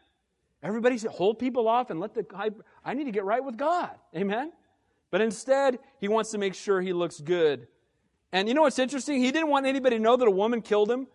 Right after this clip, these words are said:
But everybody in this room knows that a woman killed him. And everybody who's ever read Joshua nine knows that a woman killed him.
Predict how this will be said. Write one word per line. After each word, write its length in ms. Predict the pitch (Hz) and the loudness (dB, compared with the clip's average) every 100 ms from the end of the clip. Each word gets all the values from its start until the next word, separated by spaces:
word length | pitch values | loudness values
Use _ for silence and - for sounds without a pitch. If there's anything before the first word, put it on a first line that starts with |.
| _ _ _ - | _ _ _ 4
But 140 | 262 | 8
everybody 380 | 311 320 302 302 | 10 10 8 8
in 40 | |
this 240 | 294 233 220 | 4 -2 0
room 600 | 285 330 311 220 180 175 _ - | 2 4 4 2 -2 -10 _ -2
knows 720 | 220 262 233 202 233 240 - - - - - - - - - - - | 2 6 8 6 2 -4 -16 -20 -20 -20 -20 -20 -20 -20 -20 -20 0
that 140 | 269 294 | 8 8
a 40 | |
woman 380 | 294 320 359 311 | 10 6 6 2
killed 340 | 339 381 381 | 4 6 6
him. 160 | 294 - - - _ - - - - | 4 0 -8 -20 _ -20 -20 -20 -6
And 160 | 285 320 | 0 8
everybody 500 | 359 381 320 320 320 | 8 10 8 8 6
who's 180 | 294 294 | 4 6
ever 380 | 320 349 359 | 6 8 6
read 320 | 294 254 302 254 | 4 6 4 4
Joshua 600 | 269 277 302 320 320 339 | 4 6 4 4 4 4
nine 460 | 349 381 381 339 | 2 2 2 2
knows 560 | 208 180 156 180 220 - - - - - - | 4 6 4 2 -4 -16 -20 -20 -20 -20 6
that 160 | 294 | 8
a 80 | 320 | 8
woman 380 | 302 311 330 349 | 8 4 4 0
killed 360 | - 381 370 311 | 0 4 4 4
him. 220 | 240 | -2